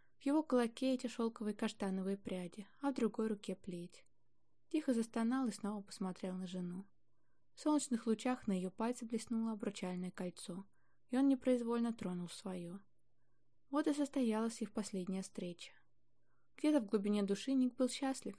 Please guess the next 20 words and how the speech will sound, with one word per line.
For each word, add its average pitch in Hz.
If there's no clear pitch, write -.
если 196
вообще 202
сейчас 190
способен 185
испытывать 185
подобное 185
чувство. -
Он 311
боялся, 254
что 220
встретит 202
сломленную 180
женщину 220
с 208
загнанным 185
видом, 185
потерявшую 262
вкус 196
к -
жизни. 180